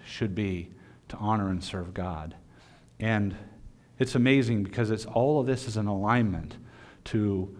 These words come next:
the sermon that God has prepared in my heart to deliver today. And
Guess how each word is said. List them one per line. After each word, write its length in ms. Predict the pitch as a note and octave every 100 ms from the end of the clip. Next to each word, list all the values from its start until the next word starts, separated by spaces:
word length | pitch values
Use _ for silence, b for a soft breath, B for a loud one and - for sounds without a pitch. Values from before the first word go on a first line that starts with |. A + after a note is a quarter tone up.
| B B B B _ -
the 80 | -
sermon 400 | - C3+ C3 G#2+
that 140 | G2+ F#2+
God 200 | G2+ G2
has 140 | F#2+
prepared 420 | G2 - G#2+ F#2+
in 100 | F#2
my 140 | G2 F#2+
heart 300 | G#2 G2 -
to 100 | G2
deliver 480 | F#2+ A2 A#2+ G2+
today. 460 | F2+ G2+ E2+ D#2+ - - b b b b -
And 340 | A2+ G#2+ G2